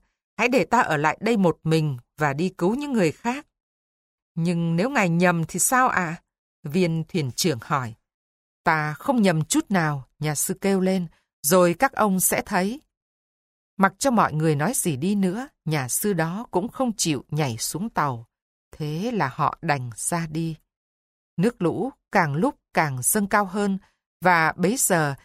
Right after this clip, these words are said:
nhà sư phải bám vào cây anten trên mái chùa. Giữa lúc đó xuất hiện một chiếc máy bay trực thăng, và mọi người trên đó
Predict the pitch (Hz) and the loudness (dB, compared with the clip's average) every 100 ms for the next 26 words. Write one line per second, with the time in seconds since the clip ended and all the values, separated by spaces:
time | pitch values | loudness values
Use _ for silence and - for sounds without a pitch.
0 | _ 175 180 170 247 247 160 139 170 269 | _ 2 2 2 0 0 0 0 0 0
1 | 214 - 220 - 226 - 226 214 208 - | -2 0 0 0 -2 -2 0 0 -2 0
2 | 196 160 185 - 170 147 131 120 _ _ | 0 0 -4 -4 -4 -2 -4 -8 _ _
3 | - 190 247 - 160 180 - 294 - 165 | 0 2 2 0 0 0 -2 -4 -2 -2
4 | 147 - 262 202 220 220 220 - 165 - | -2 -2 -2 -2 0 0 0 -2 -4 -4
5 | 202 202 196 - _ - 190 175 165 151 | -4 -2 -2 -6 _ 0 2 4 2 2
6 | 165 160 165 147 - 254 220 175 202 | 0 2 2 2 0 0 2 0 0